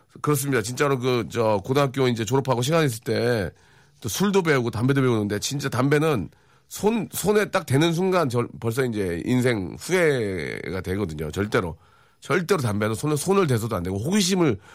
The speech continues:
호기심 때문에 친구한테 권하지도 마세요. 예. 내가 만약 담배를 많이 태우잖아요. 그거 친구한테 권하지 마세요. 그거면 정말 나쁜 친구입니다. 세상에 제일 나쁜 친구예요. 담배를 권한-, 권해서 다 친구가 담배를 배우는 거는. 저도 담배를 예전-, 예전에 도도실에서 이제 막 공부도 안 되고 막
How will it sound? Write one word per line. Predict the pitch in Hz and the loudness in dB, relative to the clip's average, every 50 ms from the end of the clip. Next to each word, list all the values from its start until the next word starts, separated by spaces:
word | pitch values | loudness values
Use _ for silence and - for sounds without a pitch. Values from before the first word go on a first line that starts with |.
| - - - - | -20 -4 0 2
호기심 | 196 196 208 220 202 165 | 2 4 2 2 2 2
때문에 | 175 143 127 120 117 | 2 2 2 2 0
친구한테 | 113 - 202 220 208 208 196 156 143 | 0 0 0 2 2 2 2 0 -2
권하지도 | - - 123 143 160 151 147 143 | -2 0 2 2 2 2 0 -2
마세요. | - 95 90 80 85 80 76 71 - 85 | -2 -4 -4 -4 -6 -6 -8 -8 -8 -6
예. | 92 90 85 80 73 - - - - - - | -6 -6 -6 -6 -8 -10 -14 -20 -20 -8 -2
내가 | 113 147 165 175 | 0 2 2 4
만약 | 165 165 160 | 2 2 2
담배를 | - 113 117 131 139 143 139 131 120 | 2 2 2 4 4 4 4 2 0
많이 | 107 117 123 131 | 0 -2 -2 0
태우잖아요. | 120 160 170 165 156 123 120 127 139 123 95 | 0 -2 0 0 0 0 2 0 0 -2 -2
그거 | - 123 120 | 0 -2 -2
친구한테 | - - 190 202 202 160 120 | 0 0 -2 0 -2 -2 -2
권하지 | 107 107 120 120 110 | 0 0 0 0 0
마세요. | 87 85 87 80 92 80 69 - - _ _ _ _ _ | -2 -4 -4 -4 -4 -6 -6 -10 -14 _ _ _ _ _
그거면 | - - 143 156 147 | -4 0 0 2 2
정말 | - 127 139 160 156 | 2 2 2 0 0
나쁜 | 107 104 104 156 165 | 0 -2 -2 -2 -2
친구입니다. | 147 143 135 117 95 90 76 73 - - _ _ _ _ _ _ _ _ | 0 0 0 -2 -2 -4 -4 -8 -10 -12 _ _ _ _ _ _ _ _
세상에 | - 156 170 185 180 | -2 0 2 2 2
제일 | 131 135 139 | 2 2 2
나쁜 | 131 110 104 127 120 | 2 0 0 -2 -4
친구예요. | 113 107 90 85 82 | -4 -4 -4 -4 -2
담배를 | - 120 131 131 135 131 | -2 0 2 4 2 2
권한-, | 101 107 110 117 120 110 107 - | 2 0 0 2 2 0 -2 -4
권해서 | - - 123 135 131 123 123 165 170 - - - - - - _ _ _ | -4 0 2 4 4 4 2 2 0 -2 -4 -14 -20 -20 -20 _ _ _
다 | - 120 113 | -4 -4 -2
친구가 | 117 156 170 175 160 156 | 0 0 0 2 2 2
담배를 | 131 117 113 120 113 | 2 2 2 2 2
배우는 | 95 110 123 123 120 104 | 4 4 2 2 2 0
거는. | 95 82 82 80 - - - | -2 -4 -4 -6 -8 -8 -6
저도 | - 117 123 127 | -4 -2 -2 -2
담배를 | - - 117 123 131 127 117 104 | -2 -2 0 2 2 2 2 2
예전-, | 101 104 113 - 76 | 2 2 2 2 2
예전에 | 101 107 120 117 107 95 85 - - - - - - _ - | 2 2 2 0 0 -2 -4 -6 -12 -20 -20 -20 -20 _ -4
도도실에서 | - 127 139 143 123 127 123 110 110 104 | 0 2 2 2 2 2 2 0 0 0
이제 | 98 92 95 90 | -2 -2 -4 -4
막 | 82 82 80 | -4 -4 -6
공부도 | - 117 110 107 98 98 | -4 -4 -4 -2 -2 -2
안 | 107 | 0
되고 | 113 117 117 113 110 | 0 0 0 0 0
막 | 107 101 92 - | 0 -2 -2 -4